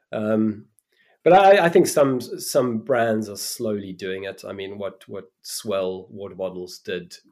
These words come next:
changed things a lot, and a lot of people use them as their sort of base in the space where they took a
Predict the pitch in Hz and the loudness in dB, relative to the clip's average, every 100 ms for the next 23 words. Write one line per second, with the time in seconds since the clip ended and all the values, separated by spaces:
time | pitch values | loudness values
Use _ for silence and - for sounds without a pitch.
0 | _ - - 90 90 - 92 90 92 95 | _ -18 -12 -12 -12 -12 -12 -12 -8 -8
1 | 92 92 92 92 - 90 90 90 90 90 | -10 -12 -12 -12 -12 -14 -14 -16 -14 -14
2 | 90 92 - 90 90 90 87 98 90 - | -12 -14 -12 -14 -10 -10 -10 -14 -14 -10
3 | 98 90 - 98 90 85 _ _ - 101 | -8 -8 -12 -10 -10 -10 _ _ -10 -10
4 | - 95 90 | -8 -10 -10